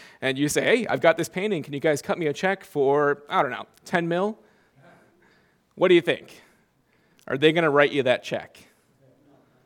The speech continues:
No. What are they gonna do? They're gonna authenticate it, right? They're gonna run all sorts of tests to determine if the claim that you are making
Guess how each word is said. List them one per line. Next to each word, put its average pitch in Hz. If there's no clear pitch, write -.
No. 202
What 147
are 151
they 156
gonna 151
do? 131
They're 131
gonna 131
authenticate 131
it, -
right? 123
They're 131
gonna 127
run 127
all 151
sorts 156
of -
tests -
to 151
determine 156
if 143
the 151
claim 196
that 175
you 156
are 143
making 117